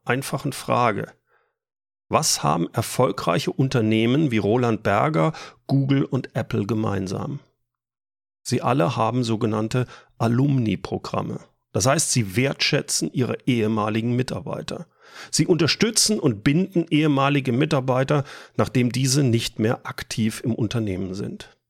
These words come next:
Man kennt das so ursprünglich aus dem Uni-Bereich. Jemand, der beispielsweise in Harvard studiert hat, der bleibt immer seiner Uni verbunden und ist im Netzwerk der Harvard Alumnis.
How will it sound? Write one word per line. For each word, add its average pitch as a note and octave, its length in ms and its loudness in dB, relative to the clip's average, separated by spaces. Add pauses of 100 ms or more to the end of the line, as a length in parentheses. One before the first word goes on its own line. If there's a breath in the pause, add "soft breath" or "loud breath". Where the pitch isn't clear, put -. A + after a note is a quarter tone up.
(760)
Man G#2+ 180 0
kennt D3+ 180 2
das B2 160 2
so B2+ 160 2
ursprünglich B2+ 560 0
aus G#2+ 200 -2
dem A2+ 160 0
Uni-Bereich. G#2+ 960 0
Jemand, A2 400 2
der G2 100 2
beispielsweise G2+ 760 0
in F#2+ 280 -2 (340 loud breath)
Harvard A#2 720 0
studiert F2 540 -2
hat, - 320 -2
der A2+ 80 2
bleibt G#2 460 0
immer A2 260 4
seiner A2 380 2
Uni C3+ 200 4
verbunden B2+ 640 2
und A#2 260 0
ist A#2+ 140 0
im A2+ 120 2
Netzwerk A2+ 580 2
der G2+ 160 0
Harvard G2+ 420 0
Alumnis. A2 640 2